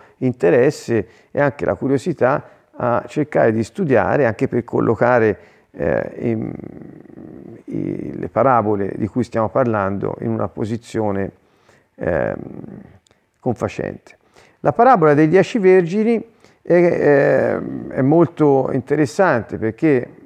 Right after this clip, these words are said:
ci pone, eh, davanti un gruppo di vergini, quindi si parla sempre di credenti, non si parla di quelli che mangiavano, bevevano, non si erano accorti di nulla.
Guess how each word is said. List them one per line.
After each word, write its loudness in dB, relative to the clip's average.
ci -10
pone, -2
eh, -12
davanti 2
un 0
gruppo 4
di 2
vergini, 2
quindi 0
si -6
parla 2
sempre -2
di 0
credenti, -2
non -6
si -10
parla 2
di -2
quelli -2
che 0
mangiavano, -2
bevevano, -2
non -6
si -8
erano -2
accorti -6
di -8
nulla. -6